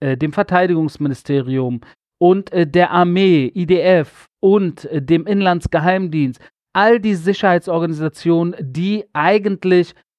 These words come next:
für die Sicherheit des Staates und für die Sicherheit der Bürger und Bürgerinnen auch am siebten Oktober zuständig waren. Und die Frage, äh, die in diesem kurzen Spruch natürlich auch ganz klar wird, wer trägt in erster Linie die Verantwortung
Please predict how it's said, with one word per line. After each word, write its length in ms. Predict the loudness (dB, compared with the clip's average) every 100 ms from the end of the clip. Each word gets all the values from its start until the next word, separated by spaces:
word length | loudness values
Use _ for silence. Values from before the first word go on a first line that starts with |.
| _ _
für 360 | 2 4 4
die 180 | 0 -4
Sicherheit 600 | 0 -2 2 2 0 0
des 140 | -6
Staates 540 | -2 2 2 0 -4 -4
und 280 | -2 -2 -4
für 100 | -6
die 60 |
Sicherheit 640 | -2 -4 0 2 0 -2 -4
der 100 | -4
Bürger 520 | 0 2 2 2 0
und 180 | 0 2
Bürgerinnen 680 | 2 2 0 0 0 -2 -8 -20 -14 0
auch 300 | 2 2 0
am 120 | -2
siebten 360 | -2 -4 -2 -6
Oktober 420 | -2 -2 0 -2
zuständig 720 | -2 -4 -2 -2 -2 -4 -6
waren. 240 | -4 -4
Und 180 | -4 -2
die 60 | -2
Frage, 640 | -2 0 0 2 2 0 -4 _ _ _ _
äh, 220 | 2 2 2
die 480 | 0 2 2 0 -2
in 220 | 0 0
diesem 320 | 0 0 0 -2
kurzen 420 | 0 -2 -2 -6
Spruch 480 | -6 -2 0 0 -2
natürlich 520 | -2 0 0 -2 0
auch 260 | 0 0 2
ganz 320 | 0 0 -4
klar 360 | 0 2 2
wird, 240 | 0 -2 -4
wer 380 | 0 2 2 -2
trägt 480 | -2 2 2 0 -6
in 220 | -4 -2
erster 500 | 0 0 -2 -4 -4
Linie 320 | -2 -4 -6
die 120 | -6 -4
Verantwortung 880 | -2 -2 -4 -4 -6 -4 -6 -6